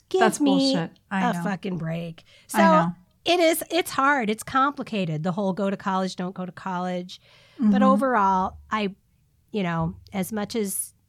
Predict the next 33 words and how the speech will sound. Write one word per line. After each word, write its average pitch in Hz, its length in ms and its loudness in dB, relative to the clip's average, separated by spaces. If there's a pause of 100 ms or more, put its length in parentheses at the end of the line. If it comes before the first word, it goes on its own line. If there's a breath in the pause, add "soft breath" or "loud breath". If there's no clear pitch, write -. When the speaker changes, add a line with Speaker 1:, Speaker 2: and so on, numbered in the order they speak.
(320)
Speaker 1:
obviously 240 520 -2
my 202 160 -2
life 190 300 -2
happened 208 420 -2
the 190 60 -2
way 185 120 0
it 175 60 -2
happened, 190 340 -2
and 220 120 -2
I 180 80 0
wouldn't 196 220 2
be 208 100 0
here 214 220 2
now 202 260 0
if 311 120 -4
it 269 140 -6
didn't. 262 300 -2 (680)
Speaker 2:
Yeah. 381 180 -4 (140)
Speaker 1:
Um, 196 480 2 (760)
but, 233 320 -2
and 311 180 4
then 285 120 4
the 285 160 4
other 294 180 4
thing 339 200 0
to 349 60 -4
tag 254 260 0
along 220 260 0
with 214 80 0
that 214 160 -2
really 208 180 -2
quick 190 300 -4
is 185 280 -2